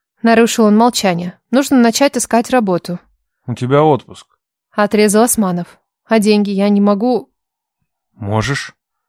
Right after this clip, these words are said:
Speaker 2: Я заработаю, а ты отдохнёшь и отоспишься. Месяц. Потом будешь искать работу. Живёшь ты у меня, на днях заберём твои вещи. Возражения есть?» «Возражений нет».
Speaker 1: На лихо ты всё решил,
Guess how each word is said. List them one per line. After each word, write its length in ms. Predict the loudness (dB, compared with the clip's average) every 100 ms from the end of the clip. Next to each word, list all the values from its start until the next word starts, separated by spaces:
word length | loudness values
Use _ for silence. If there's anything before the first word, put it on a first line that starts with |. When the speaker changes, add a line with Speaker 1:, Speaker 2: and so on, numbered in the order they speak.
| _ -6
Speaker 2:
Я 160 | -4
заработаю, 640 | 0 0 0 -2 -4 -10 -14 -8
а 120 | -4
ты 140 | -2
отдохнёшь 480 | 0 -2 0 -2 -2
и 40 |
отоспишься. 680 | -4 -6 -8 -10 -10 -12 -16 _ _
Месяц. 480 | -2 -2 -4 -14 -20 _ _ _ _ -8
Потом 300 | -2 -2 -2
будешь 260 | -6 -6
искать 280 | -6 -4 -4
работу. 460 | -4 -4 -6 -8 -18 _ _ _ _ -6
Живёшь 320 | 0 0 0
ты 100 | -2
у 40 |
меня, 480 | -2 0 0 -2 -4 -6
на 160 | -4
днях 260 | -2 -2 -2
заберём 400 | -4 -2 -2 -2
твои 180 | -4 -4
вещи. 440 | -4 -6 -8 -12 _
Возражения 560 | -6 -2 0 2 2 0
есть?» 340 | -2 -4 -10 _ _ _ _
«Возражений 520 | -8 -4 -2 0 0 0
нет». 340 | -2 -6 -10 _ _ _ _
Speaker 1:
На 140 | -6 -2
лихо 300 | 0 0 -2
ты 120 | -4
всё 180 | -2 -2
решил, 400 | -2 -2 -2